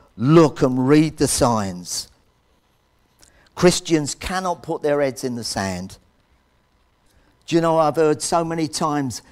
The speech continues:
leaders saying, "Don't get involved in politics." I listened to Kate Holmes. She's a Christian, a really keen Christian. She fought for leadership of the S N P in Scotland. And she was a Christian. And she stood up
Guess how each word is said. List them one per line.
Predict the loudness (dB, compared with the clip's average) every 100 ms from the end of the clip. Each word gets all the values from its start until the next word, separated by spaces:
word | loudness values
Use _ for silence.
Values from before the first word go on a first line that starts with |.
| _
leaders | -4 2 6 6 4 -2 -4
saying, | -2 -2 0
"Don't | 0 0 0
get | -2 0
involved | 0 0 2 2 0
in | -6
politics." | -2 0 0 -2 -6 -6 -10 -14 -16 0
I | 2
listened | 4 0 -2 -6
to | -8
Kate | -8 -2 -2 -2 -10
Holmes. | -4 -2 -2 -4 -8 -12 -14 _ _ _ -12
She's | -6 -4 -2
a | -4
Christian, | -2 0 0 -2 -6 -4 -4
a |
really | -4 0 4 6 4
keen | 0 -4 -4
Christian. | -4 -4 -4 -8 -8 -10 -14 -20 -20
She | -6 -2 -2
fought | 0 2 2 0
for | -4 2 2 2
leadership | 2 2 0 0 -2
of | 0
the | 0
S | 0 0
N | -2 -2
P | -2 -2 -2 -6 _ _ -8
in | -6
Scotland. | -6 0 0 0 -10 -10 -18 _ _ _ _ _ _ _
And | -8 -2
she | 0
was | 0 -4
a |
Christian. | -8 -6 -6 -8 -12 -12 -16 _ -20
And | -10 -8
she | -6
stood | -6 -8 -2 0 2
up | 0 -2 -6 -10